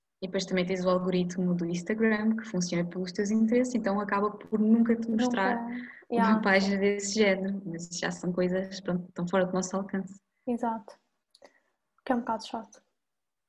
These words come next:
Speaker 1: É, a men-, <laughs> a menos que, olha, que pagues ao senhor Instagram para te pôr ali um patrocinado, assim,
Speaker 2: Opa,
Speaker 1: para, para
Speaker 2: sim.
Speaker 1: aparecer assim de nada.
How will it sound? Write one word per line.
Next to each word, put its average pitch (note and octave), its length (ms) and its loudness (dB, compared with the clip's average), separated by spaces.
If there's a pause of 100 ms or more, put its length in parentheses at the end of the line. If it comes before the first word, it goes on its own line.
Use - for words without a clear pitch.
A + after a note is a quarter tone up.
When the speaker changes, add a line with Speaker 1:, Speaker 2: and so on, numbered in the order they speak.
(120)
Speaker 1:
É, G3+ 580 2
a - 20 4
men-, - 400 -2
<laughs> G3+ 200 0
a G3+ 40 4
menos G#3 300 2
que, - 120 -2
olha, A3+ 120 2
que A3 140 -8
pagues G3+ 320 0
ao G3+ 100 2
senhor G#3 220 0
Instagram G#3 480 2
para A3+ 160 2
te A3+ 140 -4
pôr A3 220 4
ali G3+ 200 2
um G#3 80 0
patrocinado, G3+ 920 0 (140)
assim, G3+ 220 -2
Speaker 2:
Opa, G3 60 0
Speaker 1:
para, G3+ 200 2
para A3+ 120 -2
Speaker 2:
sim. - 20 -4
Speaker 1:
aparecer G3+ 360 0
assim G3+ 220 -6
de G3+ 80 -4
nada. G3+ 340 -4